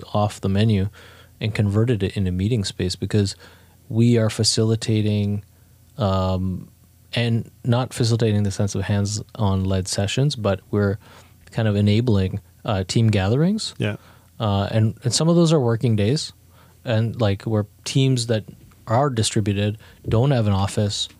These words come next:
Speaker 1: are coming together in person once
Speaker 2: Yeah.
Speaker 1: a month, once a week, once a quarter. Um, and they find it so much, you know, so much value out of that because a lot of it is just socialization. Like, they come
Speaker 2: Yeah.
Speaker 1: together to be like,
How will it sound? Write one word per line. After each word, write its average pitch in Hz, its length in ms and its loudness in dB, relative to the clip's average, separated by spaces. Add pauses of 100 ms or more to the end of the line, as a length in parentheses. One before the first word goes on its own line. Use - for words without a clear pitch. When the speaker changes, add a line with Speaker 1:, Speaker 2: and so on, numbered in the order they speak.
(140)
Speaker 1:
are 107 140 0
coming 110 240 0
together 101 520 0 (120)
in 104 160 2
person 98 540 -2 (100)
once 107 300 0
Speaker 2:
Yeah. 110 40 2
Speaker 1:
a - 20 4
month, 120 400 0
once 98 200 -8
a 104 60 -6
week, 117 280 -2
once 95 180 -2
a 107 60 -4
quarter. 117 480 0 (640)
Um, 107 400 2 (340)
and 117 100 2
they 117 60 4
find 120 240 0
it 113 60 0
so 123 160 0
much, - 400 -2 (180)
you - 80 -4
know, 98 200 -2
so - 280 -2
much 131 120 0
value 113 300 2
out 113 120 0
of 104 60 0
that 95 100 -2
because 113 180 0
a 127 60 2
lot 160 180 4
of 131 80 2
it 113 100 2
is 104 120 0
just - 180 0
socialization. 92 720 -2
Like, 104 180 -2
they 113 120 2
come 127 140 0
Speaker 2:
Yeah. 127 60 2
Speaker 1:
together 117 300 2 (480)
to - 80 -8
be 110 80 2
like, 101 160 -2